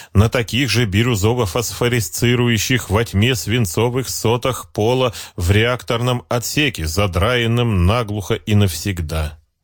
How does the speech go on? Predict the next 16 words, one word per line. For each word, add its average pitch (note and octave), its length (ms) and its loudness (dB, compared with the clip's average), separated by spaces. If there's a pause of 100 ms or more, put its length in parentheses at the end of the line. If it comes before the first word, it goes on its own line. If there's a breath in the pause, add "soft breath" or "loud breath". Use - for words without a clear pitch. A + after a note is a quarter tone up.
(360)
Внезапно E2+ 680 2
ему G2+ 280 4
показалось, G2+ 800 0 (380 loud breath)
что - 340 0
из E2+ 200 2
этого F#2+ 320 4
морского G2+ 560 2
похода G2 580 -2 (240)
он A2 220 4
уже G#2 260 2
сюда G#2 380 2
не G2+ 140 6
вернется. G#2 760 2 (320)
Поход G#2 520 -2 (120)
будет F2 460 2
последним. D#2 760 -4